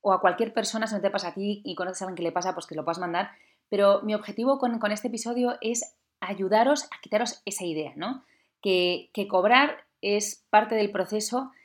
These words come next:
y, y quiero como que quitaros como esa, esa sensación de "no valgo lo suficiente" o, mm, "qué vergüenza" o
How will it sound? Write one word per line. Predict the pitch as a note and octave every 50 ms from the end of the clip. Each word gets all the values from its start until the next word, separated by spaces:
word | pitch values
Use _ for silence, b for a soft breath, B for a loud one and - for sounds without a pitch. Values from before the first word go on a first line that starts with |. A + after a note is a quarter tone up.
| B B B _ _
y, | G3+ G3+ G3 F#3+ F#3+ F3+ F3+ -
y | - -
quiero | - G#3 G#3 A3 A3+ A3
como | G#3+ G3 F#3+ G3
que | - -
quitaros | - E3+ - F#3+ G3 A3 G#3+ -
como | - G3 F#3+
esa, | G3 F#3+ - G3+ G#3 G#3 G3+ G3+ G#3 B B B B B B _ _ _
esa | - G#3+ G#3 A3+ A3+
sensación | A3 A#3+ A3+ G#3 G3+ G#3 G3+ G3+ G#3+ G#3+ A3 A3 A3
de | G#3 G3
"no | F#3+ G3 G3
valgo | G3+ G#3 G#3 G#3
lo | G#3 G3+
suficiente" | G3+ G3 F#3 - F#3+ F3 G3 G3+ G#3 G#3+ G3+ A3 G#3+ G#3+ A3 A3 -
o, | - F#3+ F#3 F3+ F3 F3+ F3+ -
mm, | - F3 E3+ F3 F3
"qué | E3+ F#3+
vergüenza" | F#3+ G3+ F#3+ F#3 G3 G3+ G3 - - G3 G3 G3+ G#3 -
o | - E3+ E3+ E3+ E3+ E3+ -